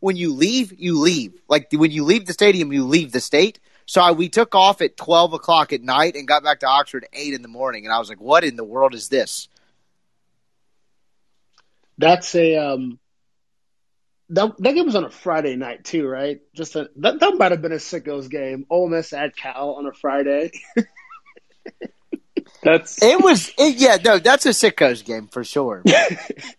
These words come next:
Speaker 3: It's definitely something. It's not
Speaker 2: Oh,
Speaker 3: good.
Speaker 2: man.
Speaker 3: It's not, it's not what you want.
Speaker 2: So,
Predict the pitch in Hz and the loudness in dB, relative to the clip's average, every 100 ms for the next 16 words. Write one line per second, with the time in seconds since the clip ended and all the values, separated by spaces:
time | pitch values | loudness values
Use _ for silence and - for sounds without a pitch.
0 | - - - 143 127 - 214 220 196 165 | -20 -20 -2 0 0 2 4 4 2 4
1 | 165 147 - 143 110 104 85 - _ _ | 4 4 2 0 0 -4 -6 -12 _ _
2 | _ _ _ _ _ _ _ _ _ _ | _ _ _ _ _ _ _ _ _ _
3 | _ _ _ _ _ _ _ _ _ _ | _ _ _ _ _ _ _ _ _ _
4 | _ _ _ _ _ _ _ 147 175 127 | _ _ _ _ _ _ _ 0 0 2
5 | 117 120 110 117 113 135 151 123 139 190 | 2 2 2 -4 -6 -2 -2 -2 0 0
6 | 190 151 110 92 - _ _ _ _ _ | 0 -2 -2 -2 -4 _ _ _ _ _
7 | _ _ _ _ _ _ _ _ _ - | _ _ _ _ _ _ _ _ _ 0
8 | 196 165 156 | 4 6 4